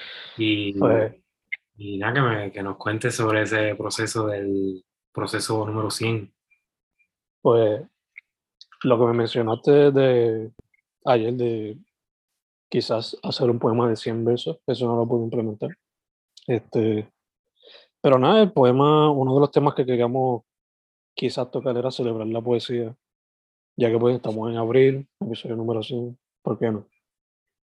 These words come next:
Speaker 1: So, me fui más por esa índole. Y nada, aprovechando el, el tiempo este sin electrónico, pues,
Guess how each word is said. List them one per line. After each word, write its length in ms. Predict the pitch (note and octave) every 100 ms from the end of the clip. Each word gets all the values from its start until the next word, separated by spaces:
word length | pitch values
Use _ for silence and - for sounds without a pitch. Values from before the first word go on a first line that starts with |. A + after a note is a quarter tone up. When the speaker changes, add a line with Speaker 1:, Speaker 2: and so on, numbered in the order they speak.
| _
Speaker 1:
So, 160 | - B2
me 80 | A#2
fui 140 | A#2+
más 140 | A2+ A2+
por 140 | C3+
esa 220 | B2 C#3 C#3+
índole. 460 | F#3 D3+ B2 E3+ G#3 _ _ _ _ _ _ _ _ _ _ _ -
Y 220 | C#3 B2+
nada, 260 | B2 G3 G#3+
aprovechando 720 | D#3 C3+ B2 C3+ B2 C3 C#3+ D3
el, 160 | C#3+ - _ -
el 160 | F#3+
tiempo 340 | C3 B2+ B2+ C3
este 200 | C3 C3+
sin 200 | - C3
electrónico, 640 | B2+ A#2+ - C3+ C#3 C3+
pues, 420 | - A#2 A2+ A2